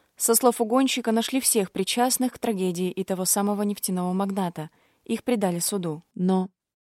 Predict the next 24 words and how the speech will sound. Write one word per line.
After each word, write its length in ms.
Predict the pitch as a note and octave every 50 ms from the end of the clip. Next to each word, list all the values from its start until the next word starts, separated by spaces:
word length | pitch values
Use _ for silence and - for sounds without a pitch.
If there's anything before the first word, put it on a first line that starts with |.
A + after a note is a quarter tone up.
| _ _ -
Нарыть 360 | F3+ F#3 F#3+ F#3+ G3+ G3 F3
доказательства 760 | F#3 F#3 - G3 F#3 G3 G3 G3 G3+ F3+ F3 - - F3+ F3+
на 180 | F3+ F3+ F3+
инициатора 640 | F3+ F3+ F3+ F3 - F#3+ F#3 G3+ G3+ - F#3 E3+ D#3+
оказалось 480 | D#3 - F3 E3+ F3+ E3+ E3+ F3 F3 -
сложно. 480 | - F#3+ E3+ D#3+ D#3 D#3 D3+ D3 D3 - _ _ _ _ _
Отец 400 | - F#3+ F#3+ - A3 G#3+ - -
пытается 480 | - F#3+ F3+ - G3 F#3+ F#3 F#3 - F3+
до 120 | F3+ F#3
сих 220 | - - F#3+ -
пор, 280 | _ - G#3 G3+ F#3 F3
подключил 540 | - - E3+ - - F3 F3 - - G#3+ G3+
спецслужбы. 800 | - - F#3+ E3+ - - - F3+ F3 F3+ F3 E3+ D#3+ E3 D#3 - _ _ _ _ _ _ _ _ _
Эмма 240 | - F3+ E3+ E3 E3
вздохнула. 640 | D#3+ D#3+ D3+ D#3 D3+ - - F3+ F3+ F3 E3+ E3 D#3+ - _ _ _ _ _ _ _ _ _
"В 140 | F#3+ F#3+ G#3+
общем, 340 | G#3 - - - G#3 G3 -
это 200 | G3 F#3+ F3 F#3+
долгая 380 | F#3 G3+ F#3+ F3 D3+ D#3+ D#3 D#3
история". 560 | D3 - - - D3+ D3+ D3 C#3+ C#3+ C#3+ - _ _ _ _ _ _ _
Адель 300 | A3 A3+ A3 A#3+ B3 A#3
кивнула, 460 | - C4 A#3+ B3+ B3+ B3 A3 F#3 E3
потупив 480 | - - E3+ - - G3+ - G#3+ F#3+ F#3
взгляд. 500 | F#3 G3 F#3+ F3+ E3+ D#3 D#3+ - -